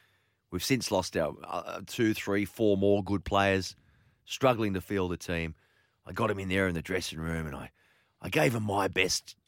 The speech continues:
Churchillian type speech to, just to pump these boys up a bit, you know.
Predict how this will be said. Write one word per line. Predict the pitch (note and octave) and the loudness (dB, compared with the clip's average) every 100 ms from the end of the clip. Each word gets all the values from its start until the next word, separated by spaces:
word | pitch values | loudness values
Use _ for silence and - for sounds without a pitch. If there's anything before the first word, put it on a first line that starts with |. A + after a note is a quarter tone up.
| _ | _
Churchillian | - F#2+ - A2 F#2 E2 E2 | -4 -2 0 0 0 -2 0
type | F2+ D#2+ | -2 0
speech | - - E2+ F2 - | -4 -2 -2 -2 -4
to, | F#2+ | -6
just | G2+ - | -4 -4
to | A2+ | 0
pump | A2 F2+ - | 0 0 -2
these | E2+ E2+ | -2 -2
boys | F2 E2+ D#2+ | -2 0 0
up | D#2+ - | -2 -4
a | |
bit, | D2+ F2 | -4 -4
you | - E2+ | -2 -2
know. | E2+ | -2